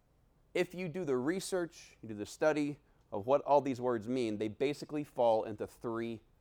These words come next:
categories. Today, we're only gonna deal with the first one. And we're dealing with it first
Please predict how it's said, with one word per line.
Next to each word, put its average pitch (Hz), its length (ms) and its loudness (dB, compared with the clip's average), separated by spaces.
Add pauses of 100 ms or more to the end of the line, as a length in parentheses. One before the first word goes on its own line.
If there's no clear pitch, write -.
(180)
categories. 87 720 -4 (760)
Today, 127 600 2 (100)
we're 127 220 2
only 127 220 2
gonna 113 240 -2
deal 107 220 -2
with 98 80 -4
the 98 100 -6
first 90 260 -6
one. - 200 -18 (840)
And 113 160 -4
we're 113 160 0
dealing 156 480 2
with 165 180 0
it 151 120 -4
first 117 540 -2